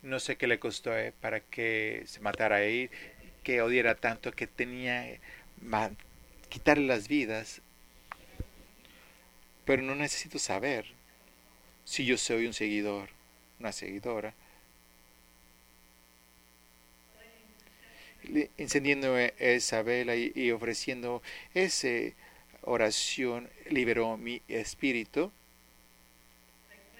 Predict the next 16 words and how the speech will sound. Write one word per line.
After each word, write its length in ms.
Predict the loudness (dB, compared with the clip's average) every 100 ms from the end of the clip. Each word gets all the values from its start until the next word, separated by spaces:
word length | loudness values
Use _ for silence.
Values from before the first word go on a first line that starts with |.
| -20 -2 8
Le 80 |
expliqué 680 | 8 8 4 4 6 8 10
a 120 | 10 8
Troy 600 | 2 6 6 6 4 2
lo 300 | 2 4 4
que 80 |
estaba 500 | 0 4 6 8 6
haciendo, 640 | 2 -2 -4 -4 -4 -4 -4
porque 600 | 0 0 -2 2 2 2 -6 -6 -2
necesitaba 540 | -2 -2 2 4 4
que 100 | 2
él 80 | -4
supiera 720 | -4 -10 0 4 6 4 0 -10 -20 -20 -20 -20 -20 -20 -20 -20 -20 -20 -20 -18 0
por 220 | 4 4
qué 200 | 4 4
y 320 | 4 -2 -10